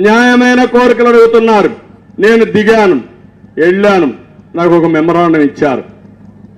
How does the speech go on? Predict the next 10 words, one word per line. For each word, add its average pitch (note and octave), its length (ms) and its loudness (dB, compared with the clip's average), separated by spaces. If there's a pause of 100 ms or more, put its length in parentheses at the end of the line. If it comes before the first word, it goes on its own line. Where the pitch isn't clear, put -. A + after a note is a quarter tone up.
(460)
నేను B3+ 220 2 (120)
ఆ - 20 4 (120)
రోజు C4 260 2 (680)
అంగన్వాడీ B3+ 760 2 (1160)
స్టాఫ్కు A#3+ 480 -2 (120)
న్యాయం C4 400 2
చేసిన B3 280 0 (120)
పార్టీ B3 280 -2 (140)
తెలుగుదేశం B3+ 640 0 (100)
పార్టీ, A#3+ 360 0